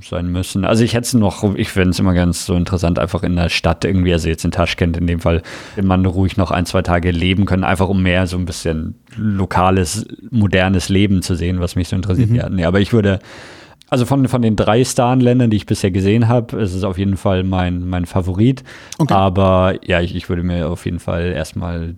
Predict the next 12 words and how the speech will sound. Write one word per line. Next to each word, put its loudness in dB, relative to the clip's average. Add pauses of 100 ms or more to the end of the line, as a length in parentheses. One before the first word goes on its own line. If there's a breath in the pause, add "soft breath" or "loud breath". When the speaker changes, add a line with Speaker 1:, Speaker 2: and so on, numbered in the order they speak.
Speaker 1:
Tadschikistan -6
oder -6
Kirgisistan -8
anschauen, -8
bevor -8
ich -12
nochmal -8
zurück -10
nach -10
Usbekistan -10
komme. -8 (1040 soft breath)
Speaker 2:
Alright. 0